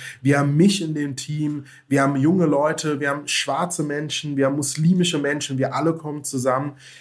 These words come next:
mit der Vision, eine vielfältige, eine diskriminierungsfreie Gesellschaft zu gestalten. Wir haben natürlich auch einen jungen, weißen deutschen Mann, <laughs> der keinerlei Diskriminierung erlebt, der dieses Projekt aber aus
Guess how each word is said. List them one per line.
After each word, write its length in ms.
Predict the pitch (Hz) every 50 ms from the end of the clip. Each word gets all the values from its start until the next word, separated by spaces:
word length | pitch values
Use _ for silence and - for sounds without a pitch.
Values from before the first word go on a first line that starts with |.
| - -
mit 180 | - 135 127 131
der 240 | 143 135 139 135 120
Vision, 460 | 131 123 123 127 135 147 170 175 151
eine 240 | 143 135 135 127 131
vielfältige, 960 | - - - 160 185 202 180 - - 151 147 147 147 143 139 127 135 123 -
eine 240 | 123 131 135 131 127
diskriminierungsfreie 1300 | 127 143 135 - - - - 131 131 131 131 139 156 160 156 156 147 135 - - - 117 120 123 127 127
Gesellschaft 600 | 123 120 117 120 120 127 131 127 127 120 - - -
zu 140 | - 101
gestalten. 640 | 101 101 - - - 101 98 98 98 - - - - - - - - - -
Wir 140 | 151 151 165
haben 120 | 214 233
natürlich 600 | 220 196 180 - 202 208 190 180 - - - -
auch 240 | 180 226 269 240 -
einen 300 | 196 196 196 185 175 165
jungen, 340 | 165 185 233 254 247 208 165
weißen 400 | 165 160 196 208 202 - 175 170
deutschen 400 | 175 185 208 202 202 - 180 180
Mann, 260 | 180 190 226 214 196 - - - - - -
<laughs> 1500 | 233 240 240 254 247 - - - 226 - - - 247 - - - 127 - - - - - - - - 156 - - -
der 220 | 180 180 180 185
keinerlei 540 | 180 185 202 208 262 277 254 208 185 160 156
Diskriminierung 500 | 156 160 156 - - 170 165 165 165 165
erlebt, 400 | 165 160 160 156 170 190 185 185
der 120 | 180 175 165
dieses 440 | 156 170 175 170 185 175 - -
Projekt 380 | - 160 165 170 185 180 - 160
aber 240 | 156 170 165 160 -
aus 360 | - 156 160 156 - - -